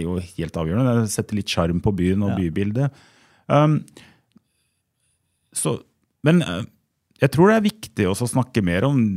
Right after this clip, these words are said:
Speaker 1: det du nettopp sa, for jeg opplever at vi kanskje ikke er flinke nok til å snakke høyt om det som skjer på N T seks og N T N U, og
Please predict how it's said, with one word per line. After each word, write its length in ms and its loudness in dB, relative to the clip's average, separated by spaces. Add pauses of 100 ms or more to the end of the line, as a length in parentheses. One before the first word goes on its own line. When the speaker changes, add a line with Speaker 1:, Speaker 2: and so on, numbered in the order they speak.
(180)
Speaker 1:
det 180 -2
du 80 -2
nettopp 460 -4
sa, 200 2
for 360 0 (840)
jeg 120 -4
opplever 360 0
at 140 -4
vi 80 0
kanskje 300 -2
ikke 160 -2
er 80 -2
flinke 480 -2
nok 240 -2
til 240 0
å 720 0
snakke 340 -4
høyt 240 -2
om 100 -2
det 160 0
som 140 -4
skjer 240 -4
på 120 -4
N 120 -4
T 180 -4
seks 400 -8
og 360 0
N 120 -4
T 140 -6
N 80 -2
U, 320 -4
og 260 -4